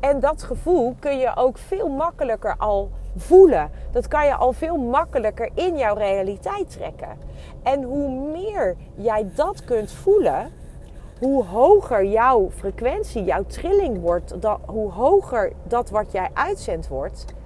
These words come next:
En het meest mooie daarvan is dat je dus op die manier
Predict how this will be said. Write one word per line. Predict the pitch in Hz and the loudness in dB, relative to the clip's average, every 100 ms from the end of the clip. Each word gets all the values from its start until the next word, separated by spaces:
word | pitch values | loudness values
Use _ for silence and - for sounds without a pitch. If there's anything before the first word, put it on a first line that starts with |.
| - - - - - | -16 -16 -14 -14 -6
En | 294 | -4
het | 302 - | -2 -4
meest | 233 262 247 - | -2 0 0 -2
mooie | 220 285 320 269 | -2 0 2 0
daarvan | 185 240 381 427 214 190 | 2 0 0 -2 -4 -6
is | 160 175 - - - - - - | -6 -8 -8 -10 -10 -10 -10 -8
dat | 196 330 381 | 0 0 2
je | 254 | -2
dus | 190 196 | -2 -4
op | - 214 190 | -4 -6 -4
die | 302 403 | -2 -2
manier | 330 202 175 160 226 | -2 -2 -4 -4 -6